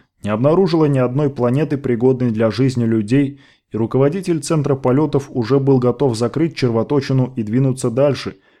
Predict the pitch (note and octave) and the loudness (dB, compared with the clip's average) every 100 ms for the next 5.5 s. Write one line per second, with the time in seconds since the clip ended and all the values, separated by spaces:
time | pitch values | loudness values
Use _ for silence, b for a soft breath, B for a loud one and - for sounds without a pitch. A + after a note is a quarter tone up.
0 | b - A2 G2+ A2+ D3+ F3 - - - | b -10 -8 -6 0 0 0 -6 -16 -8
1 | A#2+ A#2+ A#2+ C#3 D3 - B2+ B2+ A#2+ A#2 | -6 -2 0 0 -2 -6 -2 0 0 2
2 | D3+ C#3+ C3+ C3 B B B - A2 - | 2 2 0 -2 B B B -10 -10 -6
3 | C#3 F3+ D#3 E3+ C3+ D3+ C#3 A#2+ B2 C3+ | -4 -2 0 0 0 0 2 4 4 4
4 | C#3 C3 C3 B2+ B2 A#2 A2+ A#2+ A#2+ A2+ | 4 2 2 2 0 2 2 2 0 0
5 | C3 B2+ A2+ - _ | -2 0 -2 -4 _